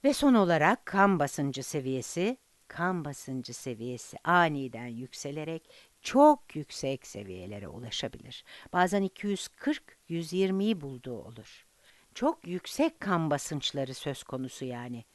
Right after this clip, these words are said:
Bunu grafiğimiz üzerinde gösterecek olursak, beyaz çizgiyle temsil ettiğimiz kişiye nispetle bu kişinin kan basıncı çok büyük bir hızla artıyor. Ve çok yüksek seviyelere ulaşıyor.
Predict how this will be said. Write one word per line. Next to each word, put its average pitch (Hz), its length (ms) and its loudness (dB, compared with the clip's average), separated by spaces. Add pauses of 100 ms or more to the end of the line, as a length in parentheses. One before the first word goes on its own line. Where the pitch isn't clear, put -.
(460)
Bunu 294 180 4
grafiğimiz 269 500 4
üzerinde 180 400 0
gösterecek 170 600 -2
olursak, 180 840 -4 (1040)
beyaz 233 300 8
çizgiyle 151 420 -2
temsil 160 380 -4
ettiğimiz 170 420 -4
kişiye 131 400 -8
nispetle 139 580 -6
bu 214 80 -2
kişinin 151 420 -6
kan 175 260 2
basıncı 147 360 -6
çok - 360 -4
büyük 175 240 -2
bir 127 100 -4
hızla 131 280 -6
artıyor. 120 640 -12 (500)
Ve 175 80 -2
çok - 280 -8
yüksek 208 400 -4
seviyelere 131 540 -2
ulaşıyor. 123 520 -6